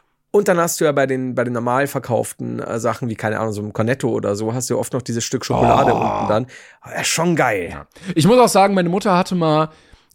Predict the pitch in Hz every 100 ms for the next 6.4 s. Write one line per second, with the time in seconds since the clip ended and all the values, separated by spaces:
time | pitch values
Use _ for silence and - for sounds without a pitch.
0 | _ - 127 127 127 131 - 123 120 117
1 | - 208 180 156 147 - 170 - 139 131
2 | - 123 113 113 110 - 123 151 175 127
3 | 101 98 92 95 - - 120 120 151 151
4 | - 170 143 139 143 160 - - _ _
5 | _ 131 113 160 165 107 123 139 185 123
6 | 180 180 202